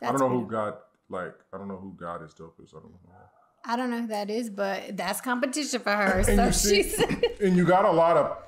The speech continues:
Speaker 1: things out here when it comes to, like, marketing, and people are like, "Yeah, you need to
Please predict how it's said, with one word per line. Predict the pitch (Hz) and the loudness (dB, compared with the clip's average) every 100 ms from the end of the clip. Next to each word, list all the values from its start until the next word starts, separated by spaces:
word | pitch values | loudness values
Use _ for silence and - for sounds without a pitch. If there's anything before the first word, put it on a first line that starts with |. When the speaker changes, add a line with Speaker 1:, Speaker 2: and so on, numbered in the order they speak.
| - | -14
Speaker 1:
things | - 165 160 - | 0 2 2 0
out | 135 147 147 | 2 2 0
here | 156 156 151 143 - _ - | 0 2 2 0 -8 _ -8
when | 123 131 | -2 -2
it | 131 | 0
comes | 143 143 | -2 0
to, | 147 | 2
like, | 139 107 | 2 2
marketing, | 120 131 131 143 143 | 2 2 2 -2 0
and | 131 | -2
people | 127 123 | -2 -2
are | 127 | 0
like, | 123 | 2
"Yeah, | 165 170 | 2 2
you | 143 | 2
need | 143 143 | 0 0
to | 127 | -4